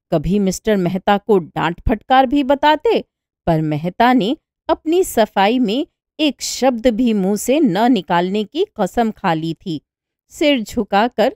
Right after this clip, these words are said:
सुन लेते। राजा साहब की क्रोधाग्नि ईंधन न पाकर शांत हो जाती। गर्मियों के दिन थे, पॉलिटिकल एजेंट का दौरा था।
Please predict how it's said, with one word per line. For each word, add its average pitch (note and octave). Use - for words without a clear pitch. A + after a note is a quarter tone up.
सुन B3+
लेते। E3+
राजा D#3+
साहब B3
की C4
क्रोधाग्नि A#3+
ईंधन C4+
न A3
पाकर A#3
शांत A3+
हो F3
जाती। D3+
गर्मियों A3+
के F4+
दिन F3+
थे, D#3+
पॉलिटिकल F3
एजेंट F#3+
का C#4+
दौरा F3+
था। D3